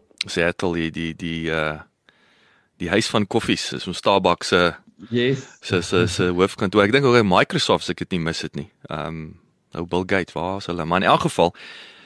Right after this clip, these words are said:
Speaker 2: Ja,
Speaker 1: sê maar
Speaker 2: jy is reg. Die, die, die
Speaker 1: Mhm.
Speaker 2: eienaar van, wa-, hy is nou ook al so drie jaar gelede oorlede, maar die eienaar van die Pacific Institute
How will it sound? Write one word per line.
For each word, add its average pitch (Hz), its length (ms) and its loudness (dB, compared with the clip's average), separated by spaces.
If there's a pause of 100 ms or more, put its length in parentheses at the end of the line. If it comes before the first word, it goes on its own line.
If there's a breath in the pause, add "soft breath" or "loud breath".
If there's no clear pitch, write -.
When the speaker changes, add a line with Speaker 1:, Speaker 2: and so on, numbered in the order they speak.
(140)
Speaker 2:
Ja, 123 160 2
Speaker 1:
sê 208 160 8
maar 220 120 8
Speaker 2:
jy 180 60 2
is 156 60 -2
reg. 147 520 -2
Die, 156 220 0
die, 151 180 -12 (220)
die 131 220 2
Speaker 1:
Mhm. 123 40 -2
Speaker 2:
eienaar 160 720 0 (100)
van, 170 480 -6
wa-, 120 220 -4
hy 123 60 0
is 127 100 -4
nou 139 140 -4
ook 131 120 -8
al 131 120 -2
so 127 80 -2
drie 120 240 -4
jaar 127 120 0
gelede 120 340 -2
oorlede, 113 500 0
maar 113 140 -2
die 113 100 -2
eienaar 135 560 0
van 170 160 -4
die 185 100 0
Pacific 120 420 -2
Institute 120 540 0